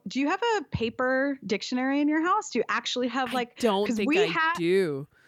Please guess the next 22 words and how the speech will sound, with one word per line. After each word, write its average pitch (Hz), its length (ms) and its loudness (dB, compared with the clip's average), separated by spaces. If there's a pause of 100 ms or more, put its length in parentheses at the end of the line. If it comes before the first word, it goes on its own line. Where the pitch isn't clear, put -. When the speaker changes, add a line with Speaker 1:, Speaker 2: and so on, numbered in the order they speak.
(560)
Speaker 1:
Okay, 269 320 -2
so 262 200 0
here's 330 320 -2
what 339 200 -2
all, 285 320 2
here's 302 240 -4
a 330 40 -4
tip 285 260 -4
to - 140 -8
all 247 380 2
people, 247 360 -8
parents 220 380 -2
everywhere. 180 400 -4 (600)
Get 233 180 0
on 294 180 0
your 311 140 2
Amazon 269 520 -2
dot 240 200 -2
com 214 480 -2
and 196 160 -4
you 247 220 -2
order, 202 680 0